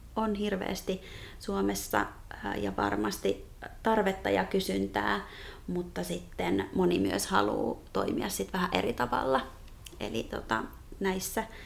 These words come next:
näissä, äm, kaikissa ohjauksissa, mitä mä teen, niin niissä niin kun ei sitten unikouluja, unikouluja käytetä, et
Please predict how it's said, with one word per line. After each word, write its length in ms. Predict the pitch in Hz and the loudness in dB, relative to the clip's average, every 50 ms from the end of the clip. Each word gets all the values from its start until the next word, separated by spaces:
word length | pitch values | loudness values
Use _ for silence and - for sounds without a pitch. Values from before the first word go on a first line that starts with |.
| - - - - - - - - - - - - - - - - - - - | -14 -14 -14 -14 -14 -14 -16 -16 -16 -16 -16 -16 -18 -18 -18 -18 -2 4 8
näissä, 380 | 330 311 302 - - 277 269 | 8 8 8 8 8 8 8
äm, 880 | - - - - - - 247 254 247 247 247 240 233 233 233 226 226 220 - - - - - - - - - | 8 6 0 -6 -2 0 4 6 8 8 8 8 8 8 6 6 4 2 0 -6 -10 -12 -8 -6 -6 -6 0
kaikissa 440 | - 226 220 214 - 202 - - 208 | 2 2 2 4 2 0 2 6 6
ohjauksissa, 760 | 202 196 185 180 190 180 180 180 - - 190 - - - 196 | 6 6 6 6 6 6 6 4 0 0 0 0 -2 0 2
mitä 320 | 196 190 185 - 190 190 185 - - | 2 2 4 4 4 2 2 0 -4
mä 200 | 190 190 190 170 | -2 0 0 0
teen, 320 | - - 185 196 - 196 - | 2 2 2 4 4 4 4
niin 200 | - - - 196 | 2 2 0 0
niissä 340 | 196 196 190 - - - - - - - - - - - - - - - - - | 0 0 0 0 -2 -2 -4 -4 -10 -14 -14 -14 -14 -14 -14 -14 -14 -10 -8 -6
niin 240 | 180 190 190 - | -6 -6 -6 -6
kun 240 | - 202 - - - - - - | -6 -6 -6 -6 -6 -8 -6 -6
ei 220 | 185 185 - 185 | -4 -4 -2 -4
sitten 320 | 185 - - - - - - | -4 -6 -6 -6 -6 -4 -2
unikouluja, 680 | - 196 202 226 - - - - 254 262 262 262 262 269 269 - - - - - - - - - - - - - - - - - - - - - - - - - | -2 -2 -2 -2 -2 0 0 2 2 2 2 2 2 0 -2 -4 -10 -10 -10 -10 -10 -10 -10 -12 -14 -14 -16 -16 -16 -14 -14 -12 -10 -10 -10 -10 -10 -4 2 4
unikouluja 600 | 254 247 233 - 190 180 175 180 180 185 190 180 | 4 4 4 2 0 0 0 0 0 0 0 0
käytetä, 500 | - 180 170 180 185 - - - 190 196 | 0 0 0 0 -2 -4 -8 -6 -6 -8
et 120 | 202 - | -8 -6